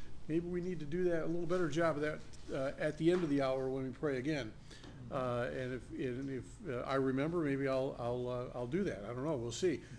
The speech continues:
how good my mind is by that time. But that's what God calls us to do, and he talks about having the right kind of prayer. And then he gives us in, in verse eight, and which is where we're gonna start really today, is this,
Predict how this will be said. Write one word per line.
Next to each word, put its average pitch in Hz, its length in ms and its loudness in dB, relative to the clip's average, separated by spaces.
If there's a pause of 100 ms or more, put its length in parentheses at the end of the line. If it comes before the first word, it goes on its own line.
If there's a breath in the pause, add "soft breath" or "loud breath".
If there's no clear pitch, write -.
(180 loud breath)
how 127 120 0
good 127 200 2
my 127 140 0
mind 143 340 0
is 120 160 -2
by 113 200 -2
that 117 200 -4
time. 110 300 -6 (600 loud breath)
But 139 200 2
that's 226 380 2
what 190 420 2
God 156 280 0
calls 196 380 -2
us 131 120 -2
to - 160 -6
do, 127 220 0
and 147 340 -4
he 156 100 -2
talks 190 400 -2
about 160 200 2
having 147 260 0 (380 loud breath)
the 165 60 0
right 185 260 6
kind 190 220 2
of 151 80 0
prayer. 143 240 2
And 131 120 0
then 262 160 4
he 294 80 4
gives 208 320 4
us 165 220 2
in, 139 180 2 (280)
in 139 120 0
verse 165 340 2
eight, 160 380 2 (720 loud breath)
and 151 300 -2
which 156 180 0
is 143 100 -2
where 165 140 4
we're 156 140 2
gonna 143 120 0
start 165 420 0
really 147 260 4
today, 156 400 4
is 135 240 -2
this, 143 340 0